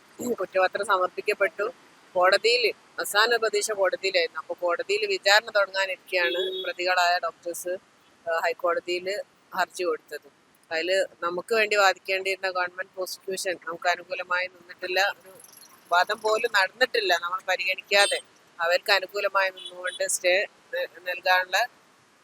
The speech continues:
ഇത് കൊടുത്തെന്നാണ് നമുക്ക് മനസ്സിലാക്കാൻ കഴിഞ്ഞത്. അല്ലെങ്കിൽ ഇത്രയും സാഹചര്യ തെളിവുകൾ, വ്യക്തമായ ശാസ്ത്രീയ തെളിവുകളും ഉള്ള ഈ ഒരു കാര്യത്തിൽ ഒരിക്കലും ഒരു സ്റ്റേ ലഭിക്കില്ലായിരുന്നു തന്നെയാണ്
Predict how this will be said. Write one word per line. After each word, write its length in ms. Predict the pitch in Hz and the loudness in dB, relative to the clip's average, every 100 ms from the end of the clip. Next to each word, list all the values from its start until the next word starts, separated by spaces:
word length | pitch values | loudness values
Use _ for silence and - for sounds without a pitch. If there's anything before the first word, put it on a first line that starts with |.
| - | -10
ഇത് 140 | 180 | -8
കൊടുത്തെന്നാണ് 600 | 180 175 - 180 180 175 | -4 -6 -4 -6 -4 -6
നമുക്ക് 280 | 175 170 180 | -6 -10 -8
മനസ്സിലാക്കാൻ 640 | 175 160 170 160 160 160 151 | -8 -8 -6 -6 -6 -14 -16
കഴിഞ്ഞത്. 200 | 151 151 | -20 -14
അല്ലെങ്കിൽ 380 | 165 170 185 | -14 -12 -10
ഇത്രയും 360 | 185 - 185 208 | -10 -4 -2 0
സാഹചര്യ 440 | 202 180 175 185 | 0 0 0 -6
തെളിവുകൾ, 560 | 185 180 170 175 185 185 | -4 -4 -2 -2 -4 -4
വ്യക്തമായ 800 | 170 - _ - 269 233 190 151 | -8 -10 _ 0 0 2 0 -2
ശാസ്ത്രീയ 460 | - 165 - 190 | -4 -6 -4 -4
തെളിവുകളും 540 | 190 175 175 185 202 208 | -2 -2 -2 -4 -4 -4
ഉള്ള 180 | 185 180 | -4 -4
ഈ 140 | 180 | -6
ഒരു 80 | 180 | -2
കാര്യത്തിൽ 400 | 175 170 175 175 | -2 -2 -6 -8
ഒരിക്കലും 460 | 170 - - 202 185 - - - | -8 -6 -4 -4 -4 -10 -16 -10
ഒരു 120 | 175 180 | -6 -4
സ്റ്റേ 240 | - 185 | 0 0
ലഭിക്കില്ലായിരുന്നു 880 | 185 175 _ 208 202 190 196 202 190 | 0 -4 _ -4 0 0 -2 -6 -6
തന്നെയാണ് 340 | 185 180 170 | -2 -2 -4